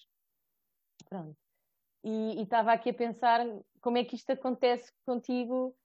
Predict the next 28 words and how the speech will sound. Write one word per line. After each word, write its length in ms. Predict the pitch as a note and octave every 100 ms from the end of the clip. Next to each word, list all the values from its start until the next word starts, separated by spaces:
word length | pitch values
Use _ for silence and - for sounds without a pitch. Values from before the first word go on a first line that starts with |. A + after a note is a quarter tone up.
| _
se 60 | A#3+
acontece, 520 | G#3+ F#3 F#3 B3 A#3+
se 60 | -
não 120 | G#3+
acontece. 540 | G#3 A3+ G#3+ A#3 A#3 A#3 _ _ _ _ -
"Ah, 80 | A3
pera 180 | A#3+ A3
lá 120 | A3+
que 80 | A#3+
isto 120 | A3
não 80 | A#3
é 100 | A3+
meu, 380 | G#3+ A3 G#3+ G#3
isto 200 | G3+ G#3+
é 100 | G#3
do, 440 | G#3 G3+ G3 F#3+
daquele 280 | G3 F3+ G#3 G3+
autor 240 | G3 G#3
que 80 | A3
eu 40 |
gosto 300 | G3+ G#3 -
tanto 240 | - A3 A3+
e 40 |
às 100 | G#3+
tantas 240 | A3 A3 G#3
já 100 | A3+
o 40 |
estou, 220 | C4+ A3+